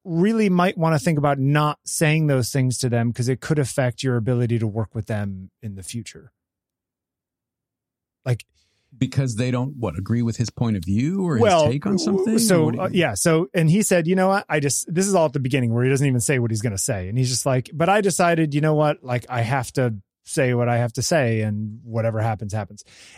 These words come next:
Speaker 1: And he goes in and he has this whole thing about how he makes his videos where he starts friendly and then he gets heavy and then he comes back to friendly. It's, like, how he does his videos. And he's like, "So this is how I'm gonna do my thing." He's like, "I love you guys." Like, he's like,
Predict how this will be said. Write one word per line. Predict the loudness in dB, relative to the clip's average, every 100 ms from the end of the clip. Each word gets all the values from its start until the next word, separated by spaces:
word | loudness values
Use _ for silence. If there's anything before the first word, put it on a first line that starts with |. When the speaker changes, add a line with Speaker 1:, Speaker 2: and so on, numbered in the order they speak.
| 0
Speaker 1:
And | 2
he |
goes | 2 2 2 2
in | 2 2
and | 2
he |
has | 2 0
this | 0 0
whole | 0
thing | 2
about | 2 2 2
how | 0 2 2
he | 2 2
makes | 0 0
his | -2 0
videos | 2 2 2 2 0
where | -2
he | -2
starts | -2 -2 -2
friendly | -2 -2 0 0
and | 2
then | 0
he | 0
gets | -2 -2
heavy | 0 2 2
and | 2
then | 2
he | 2 0
comes | -2 -2 -2
back | -4 -4
to | -6
friendly. | -6 -8 -8
It's, | -14 -12
like, | -6
how | -4
he | -4
does | -6 -10
his | -12
videos. | -12 -16 -20 _ _ -20 _ -2
And |
he's | 2
like, | 2 0
"So | 0 0
this | 0 0
is |
how | 0 2
I'm |
gonna | 2 2
do | 2
my | 0
thing." | 0 -2
He's | 0
like, | -2
"I | -2
love | 0 0 0
you |
guys." | 0 2 2 0 0
Like, | -2 0
he's | -2 0
like, | -2